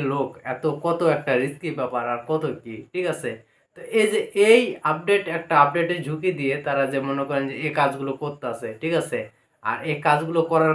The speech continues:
কারণেই কিন্তু আমাদের সাথে এরকম হয়ে যেতেছে, হ্যাঁ। তো আশা করি এই সমস্যাগুলো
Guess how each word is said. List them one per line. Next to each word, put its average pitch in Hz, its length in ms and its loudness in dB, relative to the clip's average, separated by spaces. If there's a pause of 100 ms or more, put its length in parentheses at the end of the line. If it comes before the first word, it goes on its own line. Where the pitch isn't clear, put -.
কারণেই 170 360 4
কিন্তু 160 200 0
আমাদের 139 300 -2
সাথে 143 260 -4
এরকম 160 240 -2 (100)
হয়ে 143 200 -2
যেতেছে, 120 480 -6 (240)
হ্যাঁ। 170 200 -2 (540)
তো 151 40 -8 (180)
আশা 214 180 -2 (120)
করি 190 180 4 (200)
এই 151 60 0 (100)
সমস্যাগুলো 175 480 0